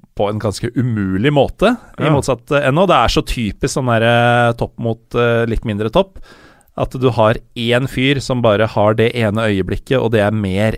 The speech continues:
Speaker 1: enn alt det der harde arbeidet som, eh, andre klubben. Nå kupper jeg deg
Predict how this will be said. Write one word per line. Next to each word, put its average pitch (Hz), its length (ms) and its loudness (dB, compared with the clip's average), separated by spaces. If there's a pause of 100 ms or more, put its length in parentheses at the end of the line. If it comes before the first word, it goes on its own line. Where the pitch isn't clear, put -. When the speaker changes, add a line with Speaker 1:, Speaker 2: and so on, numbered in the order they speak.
Speaker 1:
enn 107 300 -4 (340)
alt 117 280 0
det 107 160 0
der 113 80 2
harde 110 340 2
arbeidet 98 240 -2
som, 110 320 -4
eh, 107 300 -4
andre 104 180 -6
klubben. 104 280 -6 (280)
Nå 151 160 -4 (400)
kupper - 320 -4
jeg - 0 -
deg - 120 -4